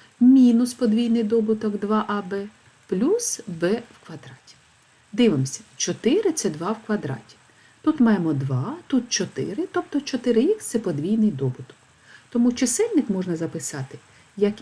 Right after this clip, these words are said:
ікс плюс два піднесене до квадрату. Дивимося на знаменник. Маємо ікс мінус один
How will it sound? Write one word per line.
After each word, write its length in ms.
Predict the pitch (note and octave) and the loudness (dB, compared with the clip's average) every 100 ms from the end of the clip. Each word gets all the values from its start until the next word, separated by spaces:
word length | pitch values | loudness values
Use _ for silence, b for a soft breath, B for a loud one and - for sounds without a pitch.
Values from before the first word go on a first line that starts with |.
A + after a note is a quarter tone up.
| - | 0
ікс 420 | G#3+ F3+ C3+ - | 0 2 -2 -10
плюс 360 | - C#3 C3 - | -8 -4 -4 -2
два 340 | C#3 D3+ C#4+ G#4+ - | -4 -2 -4 -8 -6
піднесене 680 | - G3+ F3 D#4+ - A#3+ G#3+ | -2 0 -2 -4 -2 0 0
до 160 | D3 E3 | -2 -8
квадрату. 440 | - E3 D3 C3 - _ _ _ _ B B B B | -10 -14 -10 -12 -12 _ _ _ _ B B B B
Дивимося 460 | F3+ G#4+ A4+ - D#4+ | -2 0 -2 0 2
на 120 | D4+ | 2
знаменник. 460 | C#4+ B3+ G3+ E3 - _ _ b b b | 4 2 2 -4 -14 _ _ b b b
Маємо 520 | G#3+ A3 F3 C#3+ C3+ - _ | 2 4 0 -2 -6 -8 _
ікс 480 | G3+ C#4 G#4 - - - | 0 2 2 -2 -8 0
мінус 640 | C4 E4+ G4+ C4+ F3 - | 4 4 6 4 4 -2
один 400 | D#3+ C#3 C#3 G3+ | -4 0 0 -2